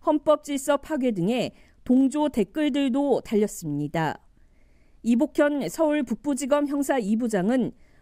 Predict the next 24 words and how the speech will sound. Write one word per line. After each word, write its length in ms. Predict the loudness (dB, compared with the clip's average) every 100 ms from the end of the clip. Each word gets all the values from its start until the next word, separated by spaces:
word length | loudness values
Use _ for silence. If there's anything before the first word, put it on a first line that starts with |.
| -6
윗선들은 640 | -2 0 0 0 0 0 4
뭐 180 | 4
하는지 340 | 2 0 -2 0
모르겠다며 920 | 0 2 0 0 0 2 2 0 -2 -2
김 220 | 0 2
총장 420 | 2 0 2 0
등의 460 | 2 2 2 -2 -4
결단을 760 | 0 0 0 0 0 0 -2 -6
촉구했습니다. 1120 | -10 -4 -4 -4 -6 -4 -4 -2 -2 -2 -6 -20 _ -20 _ _ _ _ _ _ -20 -20 -20 -6
김 180 | 0 2
총장 360 | 2 2 2 0
주재로 540 | 0 0 2 0 -2
전국 440 | 0 0 0 0 0
고검장 560 | 2 4 2 0 0
회의가 340 | 0 0 2 2
열리고 400 | 2 0 0 2
있는 180 | 2
가운데 640 | 0 -2 -2 -2 0 -2 -6 _ _
관련해 540 | -4 0 2 2 0 0
어떤 440 | 0 0 0 0
논의가 360 | 2 0 2 0
오갈지 800 | 2 0 -2 -2 -2 0 0 -2
주목되고 540 | 0 2 2 0 -2
있습니다. 840 | -4 -6 -6 -4 -4 -2 -2 -4